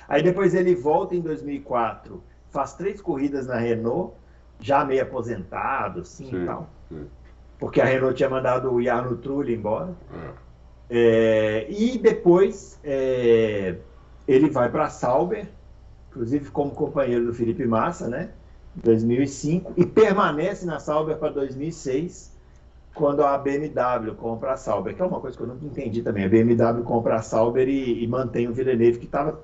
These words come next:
Speaker 1: totalmente fora de forma.
Speaker 2: Totalmente.
Speaker 1: Batendo em todas as corridas, sofrendo uns acidentes bizarros.
Speaker 2: Bizarro.
Speaker 1: E aí, antes do final do ano, ele é mandado embora e a,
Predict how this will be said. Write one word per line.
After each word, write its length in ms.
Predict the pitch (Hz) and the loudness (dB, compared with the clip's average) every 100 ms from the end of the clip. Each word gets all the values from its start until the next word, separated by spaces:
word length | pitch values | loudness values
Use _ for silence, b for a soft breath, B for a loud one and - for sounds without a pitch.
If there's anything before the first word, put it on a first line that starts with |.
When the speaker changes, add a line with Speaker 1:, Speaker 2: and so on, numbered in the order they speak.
| - | -2
Speaker 1:
totalmente 960 | 190 233 - - 170 127 120 135 165 - | 2 2 0 -2 0 0 -4 -8 -10 -12
fora 460 | - - 139 147 139 | -20 -6 -2 -2 -4
de 120 | 120 | -10
forma. 380 | - 120 113 120 | -14 -8 -6 -2
Speaker 2:
Totalmente. 600 | 151 156 147 120 95 78 | 0 0 -2 -2 -4 -6
Speaker 1:
Batendo 720 | 170 175 175 - _ 170 175 | -2 -2 -4 -12 _ -14 -12
em 100 | 151 - | -12 -8
todas 360 | 190 196 147 | -8 -8 -10
as 120 | 151 - | -12 -12
corridas, 500 | 139 107 127 131 117 | -10 -8 -8 -8 -10
sofrendo 720 | 170 - 156 143 127 139 135 | -8 -8 -8 -10 -8 -10 -6
uns 100 | 131 | -2
acidentes 520 | 185 156 139 139 135 | -2 -4 -6 -6 -6
bizarros. 760 | 104 151 143 120 113 139 143 - | -12 -10 -4 0 2 0 -4 -14
Speaker 2:
Bizarro. 400 | 165 123 160 156 | -10 -10 -6 -2
Speaker 1:
E 60 | |
aí, 160 | 165 165 | 2 4
antes 320 | 190 240 269 | 2 0 -4
do 100 | - | -10
final 300 | 175 170 151 | -10 -6 -6
do 120 | 143 127 | -6 -8
ano, 160 | 143 | -8
ele 100 | 139 | -8
é 40 | 135 | -8
mandado 380 | 139 - 120 143 | -8 -4 -4 -6
embora 460 | 139 127 135 151 | -2 -2 0 -4
e 140 | 151 143 | -2 0
a, 240 | 143 139 | 0 -4